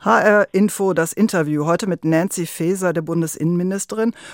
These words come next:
und der Frage, woher eigentlich dieser Wille kommt, die Welt so zu verändern. Frau Faeser, gehen wir mal gedanklich ein wenig in der Zeit zurück. Sie sind neunzehnhundertsiebzig geboren, mit achtzehn Jahren, also neunzehnhundertachtundachtzig, in die S P D eingetreten.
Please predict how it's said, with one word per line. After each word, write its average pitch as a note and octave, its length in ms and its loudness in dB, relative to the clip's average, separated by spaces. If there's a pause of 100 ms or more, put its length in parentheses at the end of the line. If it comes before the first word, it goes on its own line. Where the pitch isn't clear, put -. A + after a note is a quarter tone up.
(140)
und C4 320 4
der G#3+ 100 0
Frage, E3+ 540 0
woher F3 500 2
eigentlich E3+ 460 -2
dieser D3+ 480 -2
Wille A3+ 320 4 (140)
kommt, D#3 580 -2 (160)
die D3+ 160 -2
Welt D3 420 -2
so D3 220 -6
zu - 180 -16
verändern. C#3 600 -6 (420)
Frau - 180 0
Faeser, G3+ 320 4
gehen G3 220 0
wir A3 100 4
mal G3+ 220 2
gedanklich G3+ 480 0
ein F3 160 0
wenig G3+ 220 2
in F#3 100 -2
der F3+ 140 2
Zeit F3+ 280 -2
zurück. F3+ 300 -2
Sie F3 140 -6
sind E3 240 0
neunzehnhundertsiebzig D#3 720 -4
geboren, D3+ 500 4 (460)
mit E3+ 180 -2
achtzehn G3+ 440 2
Jahren, E3+ 360 6
also E3+ 260 2
neunzehnhundertachtundachtzig, D#3+ 1300 0
in D3+ 100 -2
die D#3+ 80 0
S - 180 -4
P D3+ 140 -4
D C#3 240 -2
eingetreten. G#3 800 0